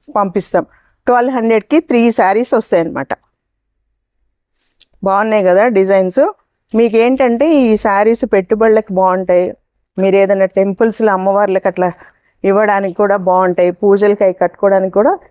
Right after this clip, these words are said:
చాలా బాగుంటాయండి. మరి చందేరి అయినా అంతగా పల్చగా ఏం లేదు. ఫ్యాబ్రిక్ కూడా చాలా బాగుంటుంది.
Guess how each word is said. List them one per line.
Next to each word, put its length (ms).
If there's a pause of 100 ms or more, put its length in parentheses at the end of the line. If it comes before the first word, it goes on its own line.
(320)
చాలా 360 (100)
బాగుంటాయండి. 600 (720)
మరి 160 (180)
చందేరి 460
అయినా 180 (540)
అంతగా 260 (100)
పల్చగా 380 (160)
ఏం 120 (100)
లేదు. 200 (120)
ఫ్యాబ్రిక్ 440
కూడా 120 (120)
చాలా 300 (120)
బాగుంటుంది. 480